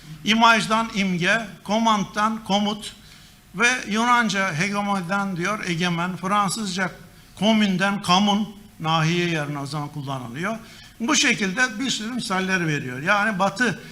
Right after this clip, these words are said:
kelimeleri, Yunanca, Latince kelimeler Türkçe diye, Türkçe'ye sokuldu. Şimdi bu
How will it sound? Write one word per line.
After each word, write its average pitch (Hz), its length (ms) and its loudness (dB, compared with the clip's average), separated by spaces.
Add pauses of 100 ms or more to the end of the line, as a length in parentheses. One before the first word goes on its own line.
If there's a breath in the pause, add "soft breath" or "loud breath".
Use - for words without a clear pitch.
(200 loud breath)
kelimeleri, 175 640 0
Yunanca, 190 520 0
Latince 175 460 -2
kelimeler 170 580 -2
Türkçe 175 400 -4
diye, 214 300 -2 (420 loud breath)
Türkçe'ye 190 380 -2
sokuldu. 170 680 0 (1500 loud breath)
Şimdi 285 300 0 (460)
bu 247 380 -2